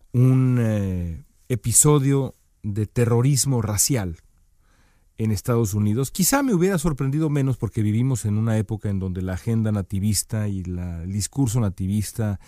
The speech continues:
ha ganado relevancia y presencia en Estados Unidos, pero también me hubiera sorprendido.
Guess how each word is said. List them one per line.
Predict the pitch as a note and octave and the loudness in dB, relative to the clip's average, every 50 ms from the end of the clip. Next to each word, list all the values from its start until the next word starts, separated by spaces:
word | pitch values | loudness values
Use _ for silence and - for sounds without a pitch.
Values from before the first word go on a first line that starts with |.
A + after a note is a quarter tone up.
| - - - - - - - - - | -20 -20 -20 -20 -20 -20 -20 -20 -8
ha | - A2 A#2+ | -4 -2 0
ganado | A#2+ A#2 A#2 A#2+ A#2 A#2 A#2 | 2 2 2 4 4 4 2
relevancia | A2 G#2+ G#2+ G2+ G2+ G2+ G#2+ A2+ A2 G#2 G2 F2 - G2 | 2 2 2 0 2 2 2 2 2 2 0 -2 -2 -4
y | F#2+ F#2+ | -4 -2
presencia | - - G2 G2 - - B2 B2 A#2+ A2+ A2 G2 - G#2 | -2 -2 0 2 2 4 4 4 6 6 4 4 2 -2
en | F#2 F2+ | -2 -2
Estados | F2 - - A2 G#2 G#2 F#2+ - | -4 -4 -6 -4 -4 -4 -4 -2
Unidos, | G2+ F#2+ G2 A2 A#2 - | -2 -2 0 -2 -2 0
pero | - D3 C#3 | 0 0 0
también | - - D3 D3 F3 G#3 G3+ | 2 2 4 4 4 4 4
me | F3 C#3+ | 4 4
hubiera | A2+ A#2+ A#2+ A2+ | 4 2 2 0
sorprendido. | F#2+ - G2+ F#2 - - F2 F2 E2 D2+ D2+ - | -2 -4 -6 -8 -8 -8 -8 -8 -8 -8 -10 -12